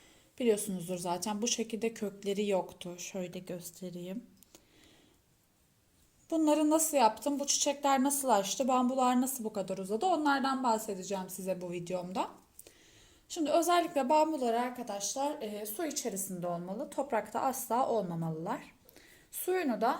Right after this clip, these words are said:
haftada bir, yani çok sık değiştirmemeniz gerekiyor ve duran su kullanmanız gerekiyor. Yani direkt çeşmeden döktüğünüz suyu,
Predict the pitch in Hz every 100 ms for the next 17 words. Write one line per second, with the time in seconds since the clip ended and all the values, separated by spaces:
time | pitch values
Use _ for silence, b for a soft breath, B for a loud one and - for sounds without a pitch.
0 | - - - - 302 277 240 247 202 226
1 | 240 214 214 302 - 311 - 277 269 285
2 | 311 277 262 269 240 262 254 254 311 294
3 | 311 247 262 269 262 254 - 240 220 196
4 | 175 175 175 - 180 175 170 208 214 208
5 | 214 262 247 - 233 - 233 240 233 214
6 | 214 220 202 - - 247 240